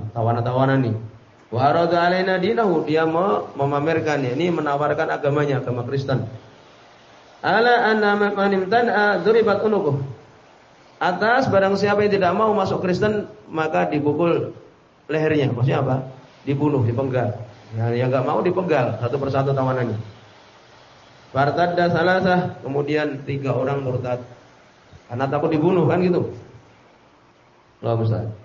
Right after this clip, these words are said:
Wa ja'a rabi', maka datang yang keempat, famtana, tidak mau, tidak mau murtad.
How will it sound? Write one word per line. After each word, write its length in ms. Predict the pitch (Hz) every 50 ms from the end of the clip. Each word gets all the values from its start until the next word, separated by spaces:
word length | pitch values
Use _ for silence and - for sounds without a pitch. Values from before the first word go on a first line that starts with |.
| - - - _ _ _ _ -
Wa 100 | 135 156 165
ja'a 200 | - 220 214 214 208
rabi', 420 | 220 240 247 240 214 220 196 - - - - - - - - -
maka 240 | - 160 180 190 226 208
datang 320 | 196 190 190 208 240 240 226
yang 160 | 220 208 202 180 - -
keempat, 560 | - 202 196 220 208 180 180 185 190 - - - - - - -
famtana, 480 | - 202 190 196 185 233 233 233 220 208 190
tidak 220 | 185 170 175 151
mau, 280 | 160 156 143 131 113 - - 139
tidak 180 | 139 135 139 135
mau 80 | 156 160
murtad. 480 | 165 170 165 170 175 170 151 - -